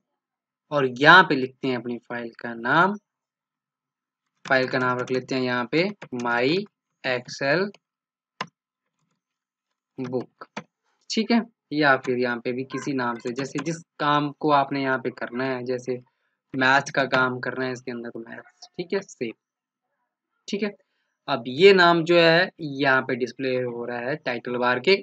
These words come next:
ऊपर, maths dot X L S X। ठीक है, अब second पे हम बात कर रहे हैं मेनू बार की। तो मेनू बार जो होता है, पहले तो होते थे ना जो एमएस office आते थे टू थाउजेंड थ्री तक,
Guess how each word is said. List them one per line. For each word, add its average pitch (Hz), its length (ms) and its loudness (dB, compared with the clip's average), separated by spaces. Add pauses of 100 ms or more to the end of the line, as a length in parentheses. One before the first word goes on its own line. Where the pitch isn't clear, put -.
ऊपर, - 280 -14 (460)
maths 165 420 8
dot 135 360 0 (220)
X 160 240 -2
L 131 160 0
S 165 200 -2 (340)
X। - 320 -16 (1500)
ठीक 208 180 -4
है, 139 120 -2 (100)
अब 170 140 -2
second 208 420 2
पे 226 60 6
हम 196 220 6
बात 175 240 10
कर 175 180 6
रहे 180 180 4
हैं 175 420 0
मेनू 170 320 6
बार 123 240 4
की। 117 160 -10 (320)
तो 156 80 -4
मेनू 190 340 4
बार 202 220 10
जो 202 100 4
होता 190 220 6
है, 202 180 6 (680)
पहले 170 380 2
तो 156 140 0
होते 139 300 -2
थे 143 140 -2
ना 175 140 0
जो 156 160 0
एमएस 135 360 0
office 131 320 -2
आते 131 260 -2
थे 139 140 -4
टू 135 180 -6
थाउजेंड 131 380 -4
थ्री 123 140 -4
तक, 117 140 -6